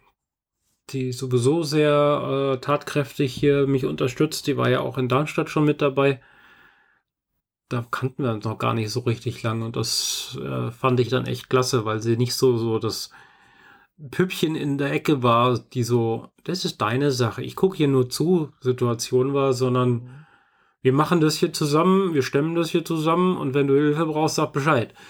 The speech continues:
Speaker 1: Und die hat mich dann die ganze Zeit versorgt und sich um alles Mögliche gekümmert, wenn ich irgendwie anderweitig beschäftigt war. Also das hat
Speaker 2: Oh, cool.
Speaker 1: super gut funktioniert.
Speaker 2: Mhm.
Speaker 1: Muss, das rechne ich ihr all-, extrem hoch an.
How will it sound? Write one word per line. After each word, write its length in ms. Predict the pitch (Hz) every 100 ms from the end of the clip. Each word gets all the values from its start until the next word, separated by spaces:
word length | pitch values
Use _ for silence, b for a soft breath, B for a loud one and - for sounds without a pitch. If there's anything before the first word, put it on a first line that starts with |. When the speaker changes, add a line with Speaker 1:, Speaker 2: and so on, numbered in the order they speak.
| B B B _
Speaker 1:
Und 140 | 135
die 80 | 127
hat 140 | 127 123
mich 100 | 120
dann 140 | 135
die 60 | 123
ganze 260 | 127 120 120
Zeit 200 | 117 117
versorgt 560 | 127 107 135 202 208 151
und 200 | - -
sich 160 | 123
um 80 | 139
alles 240 | 131 135 131
Mögliche 380 | 143 143 127 139
gekümmert, 460 | 135 - 160 165
wenn 120 | 143 143
ich 140 | 143
irgendwie 440 | 151 143 143 143 165
anderweitig 540 | 147 147 123 120 110
beschäftigt 560 | 123 127 127 127 123 123
war. 200 | 120 120
Also 200 | 120 120
das 220 | 127 -
hat 80 | 143
Speaker 2:
Oh, 40 |
cool. 60 | 185
Speaker 1:
super 460 | 117 135 175 123 104
gut 160 | 113
funktioniert. 640 | - 123 - 127 120 120 120 B B B 151
Speaker 2:
Mhm. 220 | 147 151
Speaker 1:
Muss, 280 | 135 120 -
das 240 | 135 -
rechne 240 | 135 123 127
ich 160 | 120 143
ihr 180 | 131
all-, 460 | 117 123 131 123 127
extrem 640 | 127 127 - - 135 131
hoch 220 | 110 123 123
an. 320 | 131 123